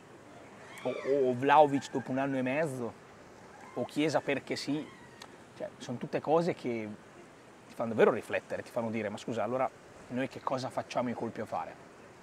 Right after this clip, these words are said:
Perché se l'andasse questo, noi dobbiamo semplicemente arrenderci al fatto di ammettere a noi stessi che il nostro campionato, quello di Serie A, non può più fare colpi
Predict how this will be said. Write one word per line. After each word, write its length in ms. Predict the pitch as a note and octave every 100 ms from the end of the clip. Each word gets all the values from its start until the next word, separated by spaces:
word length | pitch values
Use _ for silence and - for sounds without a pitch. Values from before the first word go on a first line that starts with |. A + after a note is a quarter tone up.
| - - -
Perché 220 | - B2+ C3+
se 120 | C#3+
l'andasse 420 | C#3+ G#3 - D#3+
questo, 580 | - G#2+ - - A#2 C3+ - -
noi 140 | F3
dobbiamo 260 | C3 C3+ C3+
semplicemente 640 | - C3 D3+ D#3+ C3 A#2
arrenderci 520 | D3 C3+ A#2 A#2 - D#3+
al 80 |
fatto 520 | - F#3+ - - - - - - - -
di 180 | C#3 F3+
ammettere 680 | D#3 F#3 A#3+ - - G#2+ - - -
a 100 | B2+
noi 180 | A#2 A2
stessi 600 | - - F#2 - - D3 - - - - -
che 100 | -
il 60 | G#2+
nostro 280 | D3 - C3+
campionato, 540 | - A2+ C3+ G#2+ G2+
quello 160 | A2+ B2
di 80 | A2+
Serie 280 | A#2+ A#2
A, 120 | F2+ - - - - - - - -
non 140 | B2+ B2
può 100 | D3+
più 120 | -
fare 240 | C#3+ A2
colpi 440 | - F#3 F3 D3+